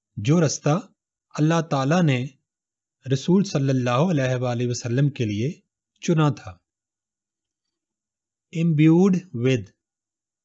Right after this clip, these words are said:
एहसास से लबरेज, divine guidance, खुदाई हिदायत,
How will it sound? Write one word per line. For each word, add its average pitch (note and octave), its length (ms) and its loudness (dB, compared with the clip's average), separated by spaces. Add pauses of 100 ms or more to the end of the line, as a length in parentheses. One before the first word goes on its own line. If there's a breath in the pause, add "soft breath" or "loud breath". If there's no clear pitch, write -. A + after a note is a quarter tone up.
(180)
एहसास D3 520 -4
से A#2 420 -6 (160)
लबरेज, C3+ 680 2 (1080)
divine C#3 480 0
guidance, B2+ 500 0 (760)
खुदाई C#3 680 0 (220)
हिदायत, B2 560 0